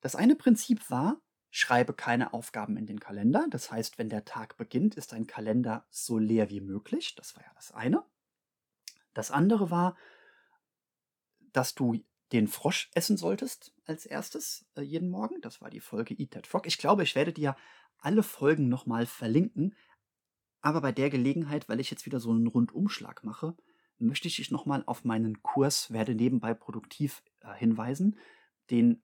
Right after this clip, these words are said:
verlinke ich dir auch in den Shownotes. Da lernst du in, ich glaube, es sind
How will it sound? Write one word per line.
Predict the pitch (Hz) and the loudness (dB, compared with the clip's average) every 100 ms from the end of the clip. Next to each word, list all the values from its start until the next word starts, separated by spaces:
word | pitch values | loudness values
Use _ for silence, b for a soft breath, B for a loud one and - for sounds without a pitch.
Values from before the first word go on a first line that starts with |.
| _ | _
verlinke | - 110 131 - | -8 0 0 -2
ich | - | -6
dir | 113 | -4
auch | 165 - | -4 -4
in | - | -4
den | 107 | -4
Shownotes. | - 127 151 160 170 - b b b - | -2 -2 0 0 -4 -14 b b b -2
Da | 127 | 2
lernst | 113 127 - - | 4 2 0 -4
du | 156 - | -6 -2
in, | 123 123 120 - | 2 4 4 2
ich | |
glaube, | - 120 | -6 -6
es | 127 | -2
sind | 123 - | -4 -4